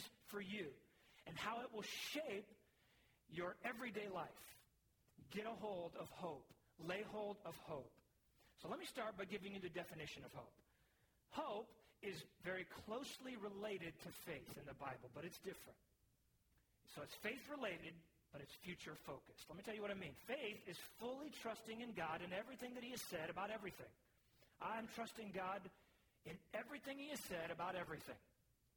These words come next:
He is trustworthy. I put all my faith in him. I, I have faith that God created the world. I look back and have faith that Jesus came and died on the cross. I have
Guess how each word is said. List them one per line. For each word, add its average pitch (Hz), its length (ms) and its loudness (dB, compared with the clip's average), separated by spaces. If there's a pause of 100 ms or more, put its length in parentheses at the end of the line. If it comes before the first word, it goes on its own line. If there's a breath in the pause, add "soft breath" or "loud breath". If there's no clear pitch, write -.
(640)
He 160 60 2
is 151 80 0
trustworthy. 208 760 -2
I 170 160 2
put 160 140 -4
all 160 160 2
my 147 180 -4
faith 202 240 -2
in 202 80 -2
him. 226 160 0
I, 175 140 2 (480 loud breath)
I 160 100 4
have 156 120 0 (120)
faith 208 220 2
that 165 100 -4
God 180 220 4 (240)
created 165 340 0
the 139 160 0
world. 247 380 2 (420 loud breath)
I 143 80 -2
look 156 140 0 (100)
back 190 320 2
and 156 140 -4 (320 loud breath)
have 170 160 2 (100)
faith 202 300 2
that 160 100 -6
Jesus 196 480 -2 (720 soft breath)
came 202 320 2
and 175 80 -2
died 196 240 4
on 196 80 -4
the 175 80 -2
cross. 214 400 2 (560 loud breath)
I 175 100 4
have 175 80 2